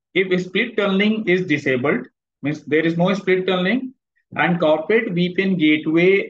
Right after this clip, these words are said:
is not configured with nat, not configured with policy. So even there will not, not be any <laughs> internet at all, in fact,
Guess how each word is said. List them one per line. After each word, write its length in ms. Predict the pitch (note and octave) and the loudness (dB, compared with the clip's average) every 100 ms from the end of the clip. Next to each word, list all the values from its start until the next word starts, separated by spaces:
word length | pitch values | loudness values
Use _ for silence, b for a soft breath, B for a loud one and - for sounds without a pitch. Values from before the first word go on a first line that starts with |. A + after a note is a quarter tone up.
| D#3 | -4
is 80 | E3 | -2
not 240 | G#3 A3 | -4 -2
configured 580 | D#3+ D#3 E3+ E3 F3 D#3+ | -2 -2 2 2 2 2
with 180 | D#3+ D#3 | -2 -2
nat, 440 | C3 C3+ E3+ A3 - _ _ _ | -2 0 0 -4 -8 _ _ _
not 260 | - D#3 E3+ | -4 -2 0
configured 500 | E3+ E3+ E3 E3 E3 | 0 0 2 2 2
with 200 | E3 E3 | 0 0
policy. 720 | C#3+ C3 C3+ - F3 A3+ A#3 b b | 0 0 0 -2 0 0 -4 b b
So 180 | - D3+ | -6 -6
even 420 | D#3+ E3 G#3 G#3+ D#3+ | 2 2 2 -2 0
there 300 | E3+ F#3 F3 | 2 2 0
will 240 | D#3+ D#3+ | -2 0
not, 200 | E3+ F#3+ E3 - | -2 -2 -4 -6
not 260 | D3+ E3+ | -2 0
be 140 | E3+ F#3 | 0 2
any 240 | F3 F#3+ | 2 2
<laughs> 80 | F3+ | 2
internet 380 | E3+ G#3 F#3 F3 | 2 2 0 0
at 160 | E3 E3 | -2 0
all, 200 | E3+ D#3+ | 0 0
in 120 | B2+ | -4
fact, 300 | B2 A2+ | -4 -6